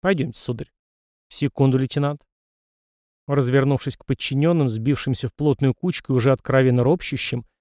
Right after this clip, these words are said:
я поймал взгляд Крауза и подмигнул ему. «Так, парни, сохраняем спокойствие. Уверен, ситуация разрешится в скором времени. Панику не поднимать, заниматься делом. Приказ никто не отменял. Краузе, сообщишь Ценкеру, тот пусть поставит в известность Дерека.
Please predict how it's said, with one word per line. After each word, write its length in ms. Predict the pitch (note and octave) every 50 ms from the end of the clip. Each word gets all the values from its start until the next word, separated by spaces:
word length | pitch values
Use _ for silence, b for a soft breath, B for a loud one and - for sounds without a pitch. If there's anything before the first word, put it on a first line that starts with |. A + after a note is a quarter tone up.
| _ _ _ -
я 180 | C#3 D3 C#3
поймал 380 | - - C#3 C3+ C3+ C#3 C3 B2+
взгляд 380 | A2+ A#2 A2+ C3 B2+ A#2 - -
Крауза 400 | - C3 D#3 E3+ F3 D3+ C3 C#3+
и 40 |
подмигнул 540 | - - D3+ C#3 D3+ F3 E3+ D3 C3+ A#2+ A2
ему. 320 | A#2+ A#2 A#2+ B2+ C3+ B2+ _ _ _ _ _ _ _ _ _ _ _ _ _ _ _ _ _ _ -
«Так, 200 | F3+ D#3+ C3 _
парни, 300 | - E3+ D#3+ C3+ A#2+ A#2+ -
сохраняем 440 | - - B2+ - D#3 D#3+ F3 F3 E3+
спокойствие. 800 | - - - E3 E3+ - - C3 B2 - - - C3+ C3+ B2+ - _ -
Уверен, 420 | C#3+ C#3 B2+ B2+ E3 G#3 A#3 A#3
ситуация 520 | - - D#3 - - C#3 C3+ B2+ - - C3+
разрешится 580 | B2 A2 A#2 A2+ A2 - - F#3 - - F3
в 40 | -
скором 360 | - - - C3 C3 C3+ C3+
времени. 460 | C3 C3+ B2+ A#2+ A2+ A2+ A#2 B2 - _ _ _ _ _ _ _ _ -
Панику 380 | D#3+ F3+ G3+ G#3+ G#3 - G#3
не 100 | G3 G3
поднимать, 560 | D#3+ - F#3 D#3 E3 D#3 D3 C#3 C3 B2+ A#2
заниматься 480 | A2+ C3 C3+ C#3 D3 E3+ F3+ - - D3+
делом. 360 | B2 A#2+ B2+ B2+ B2+ C3+ - _ _ _ _ _ _
Приказ 420 | - C3+ C3+ - - G#3 A3+ - -
никто 280 | E3+ C3+ - - D#3+
не 80 | D#3+ D#3
отменял. 480 | D3+ - - D#3 D3 C3+ C3+ C#3 - _ _ _ _ _ _ _
Краузе, 500 | - - F3+ F#3 D#3+ C3 B2 C3 C3 A#2+ _ _
сообщишь 500 | - - - D#3+ E3 - - G3 D3 -
Ценкеру, 480 | - - G#3 A3+ A3 - - C#3 C3 -
тот 180 | - F3 E3 -
пусть 200 | - C#3 - -
поставит 440 | C#3+ C3 - - - F3+ F3 - -
в 100 | B2+ C3
известность 500 | A#2 A#2 C3 D#3 D3+ - - C3 B2 B2+
Дерека. 400 | B2+ B2+ A#2+ B2 - - -